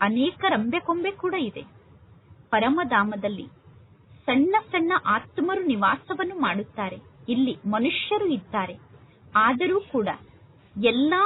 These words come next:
ಆತ್ಮರು ಪರಮಧಾಮದ ನಿರಾಕಾರಿ ವೃಕ್ಷದಲ್ಲಿ ಸರಿಯಾಗಿ ತಮ್ಮ ಸ್ಥಾನದಲ್ಲಿ ನಿಂತಿದ್ದಾರೆ. ಇದೆಲ್ಲ ಅದ್ಭುತವಾದ ಮಾತಾಗಿದೆ. ಮನುಷ್ಯರು ಜಗತ್ತಿನಲ್ಲಿರುವ ಸ್ಥೂಲ ಅದ್ಭುತವನ್ನು ನೋಡುತ್ತಾರೆ,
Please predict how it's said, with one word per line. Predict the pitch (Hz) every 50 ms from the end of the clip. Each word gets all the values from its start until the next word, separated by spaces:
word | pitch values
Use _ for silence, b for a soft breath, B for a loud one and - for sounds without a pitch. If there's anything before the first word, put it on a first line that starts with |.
| 403 -
ಆತ್ಮರು | 233 214 - - - - 233 247 226 196 170 139 - - - -
ಪರಮಧಾಮದ | - 226 202 226 262 311 359 311 240 269 247 254 247 262 220 208 202 -
ನಿರಾಕಾರಿ | - 226 233 220 226 226 254 - - - - 320 339 370 370 294
ವೃಕ್ಷದಲ್ಲಿ | 277 - - - - - 294 269 - 240 233 208 - - b b b b b b _ _
ಸರಿಯಾಗಿ | - 240 226 233 262 294 320 320 359 302 403 415 415
ತಮ್ಮ | - 233 208 226 247 339
ಸ್ಥಾನದಲ್ಲಿ | - - - - 226 226 254 285 262 330 320 330 381
ನಿಂತಿದ್ದಾರೆ. | 339 285 226 240 - - 226 180 - 214 208 190 180 202 - - - b b b b b - -
ಇದೆಲ್ಲ | 226 196 220 208 226 240 294 320 - -
ಅದ್ಭುತವಾದ | 202 202 180 - 220 214 349 - - 370 339 349 339 339 - 359 339
ಮಾತಾಗಿದೆ. | 294 240 - 190 - - 196 185 180 196 - 214 - - - - - _ _ - - _ _ _ _ - -
ಮನುಷ್ಯರು | - 220 240 254 359 403 - - - 330 247 180 165 - - - - 208
ಜಗತ್ತಿನಲ್ಲಿರುವ | 196 - 233 208 190 269 285 - - - 370 359 349 311 269 285 247 220 185 - - - - - _ _ - - -
ಸ್ಥೂಲ | - - - - _ 320 302 339 381 370 427 403 -
ಅದ್ಭುತವನ್ನು | - 214 202 180 - 214 294 - - 392 381 381 381 381 403 370
ನೋಡುತ್ತಾರೆ, | 277 220 208 208 240 - - - 220 196 180 180